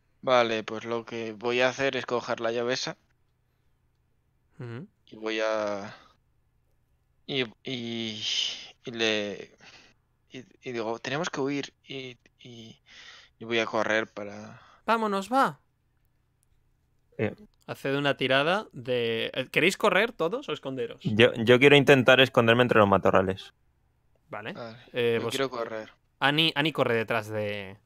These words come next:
Speaker 2: detrás de, de Janet. Eh, no,
Speaker 1: Ay,
Speaker 2: perdón, de
Speaker 1: ¿qué
Speaker 2: Dayan, de
Speaker 1: tiro?
Speaker 2: Dayan.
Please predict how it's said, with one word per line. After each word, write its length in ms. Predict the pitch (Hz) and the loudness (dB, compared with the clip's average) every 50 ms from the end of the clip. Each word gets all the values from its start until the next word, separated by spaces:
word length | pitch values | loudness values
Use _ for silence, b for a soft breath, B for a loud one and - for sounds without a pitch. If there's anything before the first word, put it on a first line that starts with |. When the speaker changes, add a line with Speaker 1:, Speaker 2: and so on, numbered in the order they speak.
| _ _ | _ _
Speaker 2:
detrás 300 | 139 107 120 113 107 104 | -12 -10 -8 -8 -8 -8
de, 420 | 110 110 107 104 107 104 101 101 104 | -6 -6 -6 -6 -6 -6 -6 -8 -8
de 100 | 107 104 | -10 -10
Janet. 260 | 107 104 101 95 95 _ - - _ _ _ _ _ _ _ _ _ _ _ _ _ _ _ _ _ _ _ _ _ _ _ _ _ _ _ _ b b b b b b b - | -10 -10 -10 -12 -14 _ -20 -20 _ _ _ _ _ _ _ _ _ _ _ _ _ _ _ _ _ _ _ _ _ _ _ _ _ _ _ _ b b b b b b b -2
Eh, 80 | 143 | 6
no, 80 | 160 175 | 6 6
Speaker 1:
Ay, 40 | 170 | 8
Speaker 2:
perdón, 220 | 170 156 165 160 | 8 8 8 8
de 60 | 143 | 8
Speaker 1:
¿qué 60 | 131 131 | 6 6
Speaker 2:
Dayan, 180 | 135 139 139 127 | 8 8 6 6
de 60 | 117 | 4
Speaker 1:
tiro? 80 | 113 117 | 2 0
Speaker 2:
Dayan. 260 | 117 117 107 104 101 | 0 0 -2 -6 -10